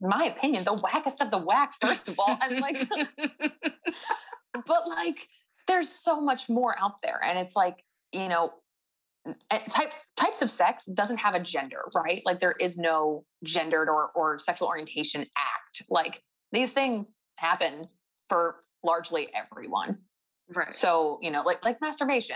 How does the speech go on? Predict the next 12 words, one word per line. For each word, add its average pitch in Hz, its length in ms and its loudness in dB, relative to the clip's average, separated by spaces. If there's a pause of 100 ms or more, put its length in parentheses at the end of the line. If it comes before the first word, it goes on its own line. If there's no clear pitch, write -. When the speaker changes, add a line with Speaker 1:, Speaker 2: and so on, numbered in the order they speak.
Speaker 1:
like 160 140 0
mutual 220 300 0
masturbation, - 800 -6
like 98 240 0
oral 151 240 2
sex, - 260 0
like, 185 160 -2
that 269 160 2
shit's 370 240 -2
for 359 80 4
everyone. 320 520 2 (260)
Like, 175 240 -2